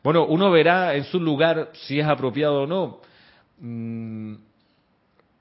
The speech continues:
yo lo intenté hacer aquí en, digo, el que lo pueda hacer, fantástico, maravilloso que lo pueda hacer, eh, con, con los gusanos y qué sé yo, para, para poder generar de ahí un material que sirva para,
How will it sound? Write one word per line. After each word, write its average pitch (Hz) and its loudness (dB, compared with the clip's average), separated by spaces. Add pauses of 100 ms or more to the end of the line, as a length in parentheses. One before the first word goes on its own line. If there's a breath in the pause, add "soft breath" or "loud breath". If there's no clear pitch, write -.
yo 135 4
lo 160 4
intenté 151 0
hacer 180 0
aquí 156 -2
en, 151 -8 (340)
digo, 147 2
el 117 -2
que - -4
lo 123 0
pueda 156 4
hacer, 156 0
fantástico, 123 -4 (240 loud breath)
maravilloso 127 0
que 143 0
lo 139 0
pueda 180 0
hacer, 170 -4 (360 loud breath)
eh, 104 -8 (480)
con, 123 -4
con 127 0
los 123 0
gusanos 151 0
y 131 -4
qué 143 -8
sé 156 -12
yo, 196 -4
para, 113 -4
para 117 0
poder 135 0
generar 151 0
de 143 2
ahí 156 -2
un 131 -8
material 147 -2
que 123 -6
sirva 151 -4
para, 107 -2